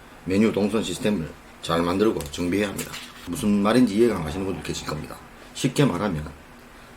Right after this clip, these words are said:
바쁠 때 음식이 개판된다는 소리입니다. 음식의 맛, 편차, 뭐 나가는 속도, 주방이 박살난다는 겁니다. 그러면 식당은 힘들어지고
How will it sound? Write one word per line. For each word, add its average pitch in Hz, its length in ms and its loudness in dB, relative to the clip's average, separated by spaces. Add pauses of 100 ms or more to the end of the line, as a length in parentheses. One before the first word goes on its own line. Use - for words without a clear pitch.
바쁠 - 360 -4
때 151 160 6
음식이 110 400 2
개판된다는 95 580 -4
소리입니다. - 340 -12 (600)
음식의 117 340 4
맛, 82 160 -2 (140)
편차, 87 380 -6
뭐 76 260 -6 (100)
나가는 87 300 -6
속도, - 400 -4 (340)
주방이 104 460 2 (400)
박살난다는 82 540 -4
겁니다. - 280 -14 (600)
그러면 127 380 6
식당은 101 380 -2
힘들어지고 82 480 -2